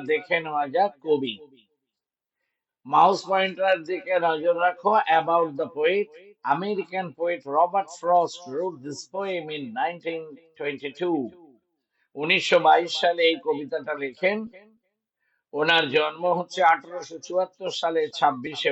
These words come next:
মার্চ, আর উনি মারা যান উনিশশো তেষট্টির ঊনত্রিশে জানুয়ারি। এইটুকু জানলেই হবে। আরো যদি পড়াশোনা করতে চাও তাহলে এখানে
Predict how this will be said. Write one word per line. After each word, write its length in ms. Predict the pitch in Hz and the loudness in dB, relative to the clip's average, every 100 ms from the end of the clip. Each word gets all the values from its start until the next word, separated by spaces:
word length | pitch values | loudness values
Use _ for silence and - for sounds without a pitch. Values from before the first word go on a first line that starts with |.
| 135 | 2
মার্চ, 320 | 156 196 214 - - - _ _ _ _ _ _ _ _ 127 143 | 6 6 4 -6 -16 -16 _ _ _ _ _ _ _ _ 4 8
আর 120 | 156 160 151 | 8 6 4
উনি 200 | 147 147 139 139 | 2 -2 -2 -2
মারা 220 | 139 156 170 | -2 0 4
যান 220 | 180 196 175 175 | 4 2 -2 -8
উনিশশো 380 | 143 156 - 147 135 | -8 -6 -4 -4 -4
তেষট্টির 640 | 139 - 170 - 190 196 - 139 | -10 -4 -6 -6 -4 -4 -4 -8
ঊনত্রিশে 680 | 143 143 143 147 139 147 131 135 | -8 -8 -10 -10 -8 -6 -4 -2
জানুয়ারি। 500 | 135 143 165 175 190 147 | -2 -2 -2 0 -2 -4
এইটুকু 320 | 143 143 165 143 | -10 -10 -10 -2
জানলেই 420 | 147 147 147 143 135 | -2 -2 -4 -4 -4
হবে। 220 | 135 160 214 - 185 208 _ _ _ _ _ _ _ _ 113 127 | -4 -4 -4 -8 _ -20 _ _ _ _ _ _ _ _ 4 6
আরো 160 | 165 185 | 6 4
যদি 180 | 180 170 160 | 2 -2 -4
পড়াশোনা 500 | 175 180 - 175 170 165 | -2 -2 -2 -2 -2 0
করতে 300 | 160 - 175 170 | -2 -2 -6 -4
চাও 200 | 196 208 214 | 0 0 0
তাহলে 220 | 185 180 175 | 0 2 0
এখানে 280 | 170 170 170 | -2 -8 -10